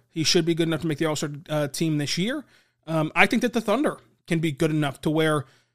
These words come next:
even as S G A says that team success should factor into the voting process, I think that they won't be so far buried that it'd be egregious to put S G A into the All-Star game. I think that they could be,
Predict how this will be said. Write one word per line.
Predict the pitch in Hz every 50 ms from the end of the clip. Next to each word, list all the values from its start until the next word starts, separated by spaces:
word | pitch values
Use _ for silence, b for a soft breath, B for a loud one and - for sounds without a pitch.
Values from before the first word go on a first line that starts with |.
| b b _ _ _ _ _
even | 190 202 190 185 175
as | 147 175
S | 160 - -
G | - 165 160
A | 156
says | 147 - - 170 165 151 139
that | 143 151 147 -
team | - 175 156 147
success | - 151 - - - 165 147 -
should | - 156 131 -
factor | - 170 156 147 143 - 160 147
into | - 156 156 156 139 - - 151 143 139 131 b b b b b _
the | 147 151 143
voting | 139 151 151 147 143 127
process, | - - 170 170 180 - - 156 143 123 - B B B B B B -
I | 175 190
think | 226 220 185
that | 190 -
they | 190 170
won't | 151 165 175 165 147
be | 175 170 156
so | - - - 165 175 170
far | - - 170 165 160 147
buried | 127 - 147 151 160 156 156 143 139
that | 143 147 143 139 151
it'd | 151 139 131
be | 156 156 156 -
egregious | 147 139 123 - - 147 160 175 175 156 160 151 -
to | - 143
put | 127 - 165 147
S | 147 135 -
G | - - 151 151 147
A | 147
into | 143 131 143
the | 135 143
All-Star | 147 156 151 143 - - - 165
game. | - - - - - b b b b b b
I | 147 135
think | 185 175
that | 170 151
they | 170 160
could | - 165 131 123
be, | 170 180 175 160 139 b